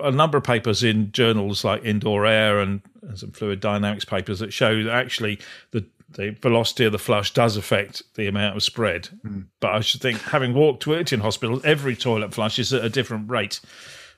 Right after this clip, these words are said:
Speaker 2: Yeah.
Speaker 1: Because they're, they're also non-standard, and the plumbing behind them is often non-standard as well.
Speaker 2: There's probably an engineer out there who has designed something that sucks
Speaker 1: Mm.
Speaker 2: away,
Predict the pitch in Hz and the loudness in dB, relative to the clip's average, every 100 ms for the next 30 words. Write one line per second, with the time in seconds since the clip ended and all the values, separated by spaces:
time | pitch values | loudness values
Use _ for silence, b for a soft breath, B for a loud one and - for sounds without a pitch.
0 | - 104 98 90 123 127 104 120 117 120 | -8 -2 -2 -2 0 0 2 0 2 0
1 | 123 104 - 175 127 - 117 120 123 - | 0 -2 -12 -8 -4 0 2 2 2 2
2 | 127 135 85 85 - 110 107 131 131 98 | 2 0 -2 -8 -8 -4 0 2 2 0
3 | 101 107 123 107 92 104 110 107 110 101 | 0 4 4 4 0 -2 0 -2 0 0
4 | 104 101 117 110 107 107 101 120 101 - | 0 0 0 0 0 -2 -2 -2 -4 -8
5 | _ _ _ _ 156 127 - 156 127 110 | _ _ _ _ -4 -2 0 4 4 4
6 | 110 104 104 101 98 98 95 92 92 92 | 2 2 2 4 2 2 -2 -2 -2 0
7 | 98 101 - 90 95 95 92 92 - 95 | 2 0 -2 -4 0 0 0 -2 -4 -6
8 | 95 98 _ _ 101 95 - - - - | -8 -10 _ _ -2 0 -2 -8 -12 -2
9 | 107 - 139 143 98 - _ 104 95 95 | -2 0 2 2 2 -4 _ 0 4 4
10 | 92 87 82 | 4 0 -4